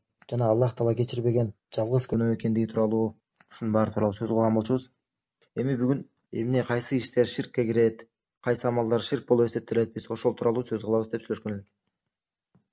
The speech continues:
Э, биринчиден билишибиз керек, бул ширк деген бул таухидтин карама-каршылыгы.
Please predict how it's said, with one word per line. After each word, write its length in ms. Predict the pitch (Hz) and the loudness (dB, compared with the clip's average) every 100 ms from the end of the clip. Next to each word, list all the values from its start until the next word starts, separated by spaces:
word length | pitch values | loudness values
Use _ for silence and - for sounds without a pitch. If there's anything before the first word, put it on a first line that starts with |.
| - | -10
Э, 160 | 107 | -8
биринчиден 420 | 107 135 131 170 156 | -4 -4 0 2 2
билишибиз 260 | 135 135 | 0 -2
керек, 260 | 156 160 165 | 0 0 2
бул 140 | 135 | 0
ширк 380 | - - 180 - | 4 8 8 8
деген 300 | 147 156 165 | 4 6 6
бул 200 | 139 151 | 4 4
таухидтин 520 | - 139 131 139 151 139 | 6 4 4 -2 -4 0
карама-каршылыгы. 760 | 127 127 123 113 120 104 98 | 4 4 4 0 -2 -2 -4